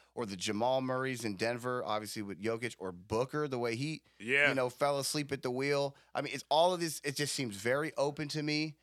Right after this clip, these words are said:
Speaker 2: Yeah.
Speaker 1: And I like the, the position that Dame is in is, is the exact same thing that was happening with Steph just a year prior, where everyone's going, "Oh, he's never gonna sniff a finals again."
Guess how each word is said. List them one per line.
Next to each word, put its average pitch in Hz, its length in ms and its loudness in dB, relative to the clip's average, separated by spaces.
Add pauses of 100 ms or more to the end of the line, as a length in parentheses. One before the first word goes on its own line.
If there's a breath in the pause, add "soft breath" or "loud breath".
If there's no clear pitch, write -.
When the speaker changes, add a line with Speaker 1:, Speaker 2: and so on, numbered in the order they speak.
Speaker 2:
Yeah. 175 260 4
Speaker 1:
And 123 220 2 (160)
I 127 220 6
like 147 480 2 (400)
the, 113 280 -2
the 110 140 -2
position 135 640 0
that 95 160 -2
Dame 135 320 2
is 127 180 0
in 143 220 2
is, 104 300 -6
is 98 180 -6
the 95 100 -6
exact 151 440 0
same 165 180 -2
thing 156 220 -4
that 143 80 -4
was 143 100 -6
happening 143 380 -2
with 135 100 -4
Steph 147 400 -4
just 160 260 -4
a 151 40 -2
year 160 240 0
prior, 175 360 -2
where 98 120 -2
everyone's 127 260 -2
going, 120 220 -2 (320 soft breath)
"Oh, 127 80 0
he's 180 180 0
never 156 240 4
gonna 110 180 0
sniff 156 440 0
a 92 80 -6
finals 110 460 0
again." 87 280 -10